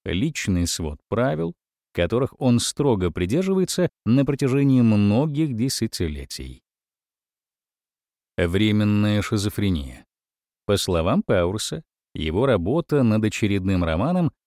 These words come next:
обычно начинается с чтения научно-популярной литературы.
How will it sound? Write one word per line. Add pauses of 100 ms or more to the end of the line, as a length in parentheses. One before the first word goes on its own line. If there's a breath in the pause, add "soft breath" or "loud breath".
(120)
обычно
начинается (100)
с
чтения
научно-популярной
литературы.